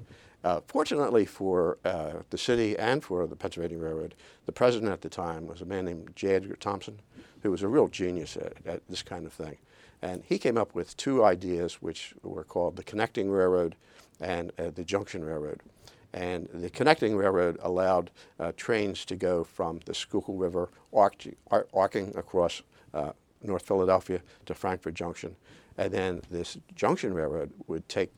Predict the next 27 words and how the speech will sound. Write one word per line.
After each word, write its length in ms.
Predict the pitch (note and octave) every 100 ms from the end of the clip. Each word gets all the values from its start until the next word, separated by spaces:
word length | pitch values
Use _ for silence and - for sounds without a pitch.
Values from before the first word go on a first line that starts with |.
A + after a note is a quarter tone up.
| -
the, 100 | E2 _ -
the 120 | E2
traffic 420 | - F#2 - D#2 _
down 280 | G2+ G2+ F#2+
from 180 | - E2
the 80 | E2
Schuylkill 360 | - F2+ F2
River 260 | E2 D#2 E2+ - - -
to 100 | -
South 300 | - E2+ D#2 -
Philadelphia. 520 | - E2+ D#2+ D#2 - - - _ _ _ _ _ _ - -
So 260 | - A2 G#2
that 200 | B2 C3+
system 360 | - B2 - F#2
worked 300 | F2+ E2+ -
very 260 | G2+ F2
well, 320 | E2+ F#2 E2 - - - -
and 100 | F#2+
it 100 | F#2
eliminated 560 | G#2 B2+ G#2+ F#2+ F2
the 100 | F2
need 280 | E2+ E2+ D#2+
for 140 | - D2+
the 80 |
Center 260 | D2+ F#2 E2+
Square 300 | - E2 D#2
Yard. 360 | D2 E2 D2